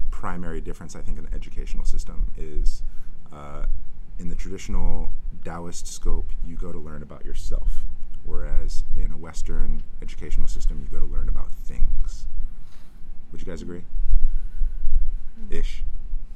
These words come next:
Speaker 1: Yeah, you're on mic. Yeah, so, hey. <laughs> Cool. Next question.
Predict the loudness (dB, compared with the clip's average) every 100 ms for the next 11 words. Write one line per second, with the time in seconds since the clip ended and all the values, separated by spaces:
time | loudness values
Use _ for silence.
0 | -10 -10 -10 4 4 4 -2 -8 -8 -8
1 | -4 -2 -2 -4 -8 -10 -14 -16 -14 -14
2 | -12 -14 -16 -16 -16 -16 -18 -12 -8 -4
3 | -4 -6 -10 -8 -8 -4 0 0 -2 -6
4 | -10 -8 -6 -6 -6 -8 -10 -12 -12 -6
5 | -4 -4 -4 -8 -10 -8 -8 -4 -2 -2
6 | -4 -6 -10 -12 -18 -16 -14 -10 -8 -8
7 | -10 -8 -10 -2 2 6 4